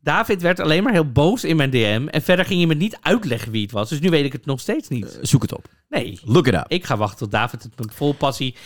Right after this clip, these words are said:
Speaker 1: in een
Speaker 2: Anyhow.
Speaker 1: PowerPoint gaat vertellen.
Speaker 2: Anyhow, ehm, eh, eh, voor de rest bewaren we eigenlijk alle, eh, nationale, eh,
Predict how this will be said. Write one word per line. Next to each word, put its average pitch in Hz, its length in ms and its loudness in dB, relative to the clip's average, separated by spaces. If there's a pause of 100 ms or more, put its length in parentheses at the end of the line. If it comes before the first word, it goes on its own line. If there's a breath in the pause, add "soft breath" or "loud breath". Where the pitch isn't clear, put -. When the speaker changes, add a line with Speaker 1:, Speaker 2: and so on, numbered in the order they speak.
Speaker 1:
in 139 160 2
een 123 120 2
Speaker 2:
Anyhow. 143 200 4
Speaker 1:
PowerPoint 147 380 2
gaat 135 200 -2
vertellen. 120 560 -6 (340 loud breath)
Speaker 2:
Anyhow, 180 460 4
ehm, 185 380 4
eh, - 180 0
eh, 151 360 -6
voor 170 160 2
de 165 60 4
rest 175 200 0
bewaren 156 380 4
we 147 60 6
eigenlijk 135 360 0
alle, 135 500 4 (100)
eh, 107 400 0
nationale, 104 760 0 (140)
eh, 95 340 -6